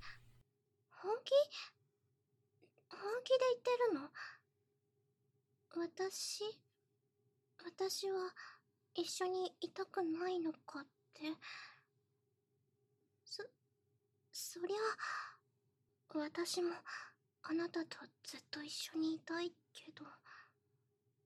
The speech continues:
て、なんでもない。もう、あなたが変なこと言うから、顔が熱くなってきたじゃない。うん。ご主人様、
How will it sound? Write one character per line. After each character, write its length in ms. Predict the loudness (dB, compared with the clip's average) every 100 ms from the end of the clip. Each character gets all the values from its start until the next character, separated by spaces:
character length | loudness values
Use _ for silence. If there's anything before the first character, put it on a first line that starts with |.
| _ _ _ -20 -20 _ _ -4
て、 120 | -2
な 200 | 4 8
ん 60 | 12
で 80 | 12
も 140 | 12
な 160 | 10 6
い。 80 | 4 -4 -6 -10 -12 _ -2 2
も 100 | 4
う、 20 | 4 4 -8 -6
あ 80 | 4
な 140 | 8 12
た 120 | 12
が 100 | 12
変 220 | 8 8
な 100 | 8
こ 120 | 6
と 100 | 0
言 180 | 4 6
う 20 |
か 140 | 6 4
ら、 120 | 4 -2 -6 -6 _
顔 320 | 0 4 4 6
が 80 | 4 2 -2 -6 -8 -8 -8
熱 220 | -6 2
く 60 | 10
な 40 | 12 12
っ 20 |
て 100 | 8
き 160 | -8 -4
た 140 | -2
じ 100 | 0
ゃ 60 | 2
な 80 | 4
い。 20 | 6 6 2 -4 -6 -6 -12 -18 _ _ _ -6
う 60 |
ん。 40 | -6 -6 -12 -16 -20 -20 -20 -20 -16 -14 -14 -16 -20 -18
ご 100 | -6
主 220 | 2 2
人 260 | 4 2 2
様、 320 | 0 4